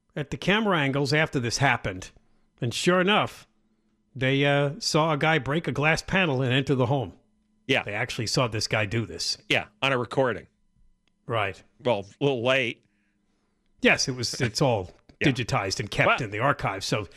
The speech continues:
Speaker 2: well,
Speaker 1: after it happened, they went, "Go back and see what was going on at the house around two A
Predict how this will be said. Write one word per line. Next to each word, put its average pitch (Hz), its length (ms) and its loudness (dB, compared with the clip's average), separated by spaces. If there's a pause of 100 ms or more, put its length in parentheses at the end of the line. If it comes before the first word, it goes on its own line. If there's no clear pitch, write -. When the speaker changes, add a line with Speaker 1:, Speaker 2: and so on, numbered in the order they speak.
(160)
Speaker 2:
well, 196 100 4
Speaker 1:
after 131 180 0
it 110 60 0
happened, 151 300 2
they 123 60 2
went, 127 160 2
"Go 269 120 4
back 269 220 4
and 208 100 -8
see 247 80 -6
what 226 120 -2
was 143 80 0
going 214 180 2
on 196 80 4
at - 60 0
the 143 80 0
house 175 200 0
around 139 180 0
two - 180 4
A 139 40 4